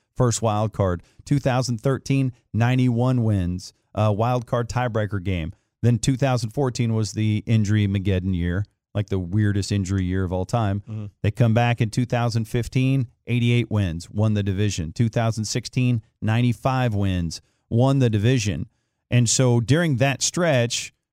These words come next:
Speaker 1: from two thousand nine to two thousand sixteen, the fourth most wins in baseball. Um, since two thousand ten to two thousand sixteen, third most wins in baseball.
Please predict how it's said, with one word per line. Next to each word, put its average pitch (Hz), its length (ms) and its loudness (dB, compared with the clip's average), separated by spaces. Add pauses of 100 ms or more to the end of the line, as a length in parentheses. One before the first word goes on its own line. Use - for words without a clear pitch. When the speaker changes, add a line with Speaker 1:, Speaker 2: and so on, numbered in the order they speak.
Speaker 1:
from 120 480 2
two 165 200 -4
thousand 135 420 0
nine 135 380 0
to 117 120 2
two 123 180 -2
thousand 120 380 0
sixteen, 127 440 -2
the 104 80 0
fourth 127 360 -6
most 127 280 -4
wins 123 260 0
in 120 100 0
baseball. 117 520 -2 (360)
Um, 101 580 2 (100)
since - 260 -2
two 143 160 -2
thousand 135 600 0 (260)
ten 131 580 2
to 123 100 0
two 123 180 0
thousand 110 320 0
sixteen, 107 400 -2
third 160 300 -2
most 113 240 0
wins 101 280 0
in 98 120 0
baseball. 87 540 -4